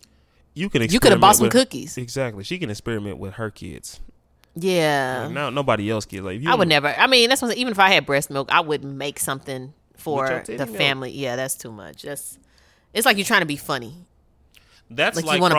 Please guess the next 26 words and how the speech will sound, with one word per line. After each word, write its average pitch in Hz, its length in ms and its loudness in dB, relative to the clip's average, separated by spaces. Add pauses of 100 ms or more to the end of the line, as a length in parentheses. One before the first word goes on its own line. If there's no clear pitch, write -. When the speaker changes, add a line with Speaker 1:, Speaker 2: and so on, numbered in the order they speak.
Speaker 2:
piss 165 120 4
Speaker 1:
crossing 139 80 -6
Speaker 2:
me 156 100 -2
off. 131 320 -4
Speaker 1:
No, 117 320 2
that's 110 300 2
crossing 127 440 4
over 107 340 0
from 95 280 -6
funny 113 420 -2
to 98 200 -8
kinda 95 280 -8
sadistic. 87 600 -12
Like, 92 200 -16
you 131 60 -10
know 120 160 -4
that's 104 160 -12
not 95 140 -8
a 92 60 -10
social 98 360 -8
norm 95 280 -10
that 95 180 -12
you - 60 -16
gonna 92 180 -12
do 87 180 -14
it. - 80 -20